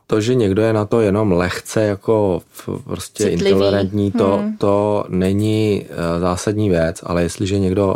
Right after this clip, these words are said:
Speaker 1: jako opravdu nemocnej
Speaker 2: Hmm.
Speaker 1: a já mu prostě svojí nedbalostí způsobím, když mu prodám bezlepkové pečivo, který špatně vyrobím a bude s lepkem, tak prostě to je fatální věc, kdy prostě jde o zdraví.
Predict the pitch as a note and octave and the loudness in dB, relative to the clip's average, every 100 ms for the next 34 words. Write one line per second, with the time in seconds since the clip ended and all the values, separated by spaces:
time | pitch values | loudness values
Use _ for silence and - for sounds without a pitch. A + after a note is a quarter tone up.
0 | - F2 G2 F2 F#2 F#2+ G#2+ G2 D#2+ G2 | -4 -4 -2 -2 -2 -2 0 0 2 0
1 | - F#2 D#2+ F2+ A#3 G#3+ G3+ F#3+ - - | -2 -2 0 -2 -2 0 0 -4 -8 -18
2 | _ - F2 F2 F2 G#2+ G#2+ G2 - - | _ -2 2 2 2 0 -2 -4 -6 -2
3 | G2 F#2+ F#2 - - - F#2+ F#2 F#2+ F2+ | 0 2 -2 -6 -12 -6 -2 0 2 2
4 | F2+ G2 G2+ - - G2+ - G2+ F#2+ - | 2 2 0 -2 -8 -10 -8 -8 -4 0
5 | G2+ F#2 F2+ E2+ F#2 - - - _ _ | 0 2 2 2 -4 -10 -20 -20 _ _
6 | _ _ _ G2+ F#2 G#2 F#2+ F#2+ F#2 G2+ | _ _ _ -6 -4 -2 -2 0 0 2
7 | G2 F2 E2 E2+ F#2+ F#2 G2 F#2+ F2 E2 | 2 0 -2 -2 -4 -2 -2 -2 -2 -4
8 | F#2+ F#2 - F#2 F#2+ - F2+ - G2+ F2+ | -2 -2 -2 -4 -4 -6 -8 -4 -2 0
9 | E2 D#2+ D#2+ - F2 E2+ F#2+ G2+ F2 D#2+ | 0 -2 -4 -6 -6 -2 0 0 0 -4
10 | - D#2+ D#2 E2+ E2+ - F2 - F2 E2+ | -8 -12 -12 -12 -12 -6 -6 -4 -2 0
11 | F2 F2+ F#2 E2+ - - F2+ F2+ F2+ E2+ | -2 -2 -4 -6 -6 -4 -2 -2 -2 -4
12 | D#2+ - - - - - - F2 E2 - | -4 -8 -14 -20 -20 -18 -10 -8 -8 -4
13 | F2+ F2 E2+ E2 F#2 D#2+ | -2 -2 -2 -4 -4 -4